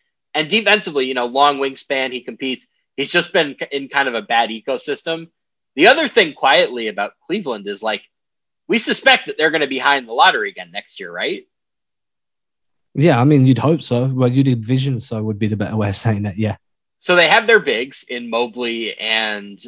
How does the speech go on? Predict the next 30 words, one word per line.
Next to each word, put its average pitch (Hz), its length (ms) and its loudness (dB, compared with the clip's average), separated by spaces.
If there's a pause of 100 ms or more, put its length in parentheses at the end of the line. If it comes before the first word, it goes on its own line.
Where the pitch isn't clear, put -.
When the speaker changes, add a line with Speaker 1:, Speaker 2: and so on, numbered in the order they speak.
Speaker 1:
um, 98 340 -2
Jared 107 240 0
Allen, 110 240 2
who 110 120 -6
just 101 180 -12
gave 104 120 -4
a 101 40 -6
hundred 101 240 -14
million 95 260 -12
to. 104 240 -10 (560)
Isaac 160 320 2
Okoro, 151 480 4
they're 139 140 2
probably 123 420 -2
hoping 117 340 -4
is 117 140 -10
gonna 110 180 -6
be 107 100 -6
a 104 60 -4
wing 104 220 -8
of 101 100 -16
the 101 100 -12
future 104 380 -14
for 101 160 -16
them. 92 180 -4
Speaker 2:
I 110 40 0
love 107 220 0
Okoro. 90 500 -6 (240)
Speaker 1:
I 143 160 8
love, 196 320 6